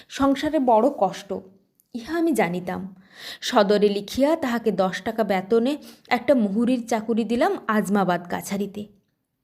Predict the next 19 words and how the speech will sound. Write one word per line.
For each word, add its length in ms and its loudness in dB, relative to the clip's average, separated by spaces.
সেই 280 2
বছরে 560 2
আমি 180 4
কলকাতা 580 2
হইতে 440 0
সাটনের 640 -2
বিদেশি 420 -2
বর্ণপুষ্পের 840 2
বীজ 340 0
আনিয়া 400 2
ও 100 6
ডুয়ার্সের 560 0
পাহাড় 440 -8
হইতে 380 -2
বন্য 420 0
জুঁয়ের 360 0
লতার 540 0
কাটিং 440 -2
আনিয়া 380 0